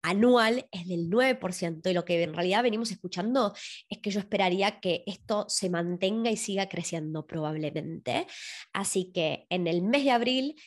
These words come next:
creció un cero punto nueve por ciento y en los últimos doce meses un nueve por ciento el valor de los alquileres en el mercado,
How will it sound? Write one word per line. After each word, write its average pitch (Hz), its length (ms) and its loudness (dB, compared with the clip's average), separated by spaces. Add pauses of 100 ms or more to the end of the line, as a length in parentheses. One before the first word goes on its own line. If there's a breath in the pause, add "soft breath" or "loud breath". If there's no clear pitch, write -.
(120)
creció 190 640 0
un 202 160 -6
cero 196 300 0
punto 185 260 -4
nueve 190 220 0
por 170 160 -10
ciento 226 400 -4
y - 20 -2
en 185 60 -2
los 180 140 -4
últimos 175 420 -4
doce 208 440 2
meses 208 500 -4
un 202 220 2
nueve 226 280 6
por 180 180 -2
ciento 175 420 -2
el 180 100 0
valor 165 300 -2
de 160 120 -4
los 170 340 -6 (100)
alquileres 165 840 -4
en 175 100 -8
el 165 140 -6
mercado, 156 640 -12